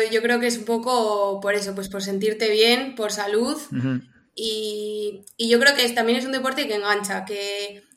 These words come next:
Speaker 1: que el empezar cuesta, el empezar a hacer kilómetros, a coger velocidad, pero que en el momento que estás ahí metido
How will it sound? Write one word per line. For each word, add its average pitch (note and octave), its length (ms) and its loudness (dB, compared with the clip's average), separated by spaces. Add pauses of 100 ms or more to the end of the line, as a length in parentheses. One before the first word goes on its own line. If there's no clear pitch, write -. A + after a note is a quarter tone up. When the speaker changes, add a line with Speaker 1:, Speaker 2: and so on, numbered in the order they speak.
(120)
Speaker 1:
que G#3+ 220 -2
el A3 180 0
empezar A3+ 460 2
cuesta, C#4 560 0
el G#3 420 -8
empezar G3 260 -2
a A#3 40 2
hacer A3+ 200 -2
kilómetros, A3+ 840 0
a G3+ 80 -10
coger G3+ 260 -8
velocidad, G#3 500 0
pero G#3 180 -4
que G3+ 360 -6
en G#3+ 80 -2
el G#3 80 -2
momento A3 320 0
que C#4+ 60 -2
estás B3+ 260 -4
ahí A#3+ 160 2
metido B3 520 0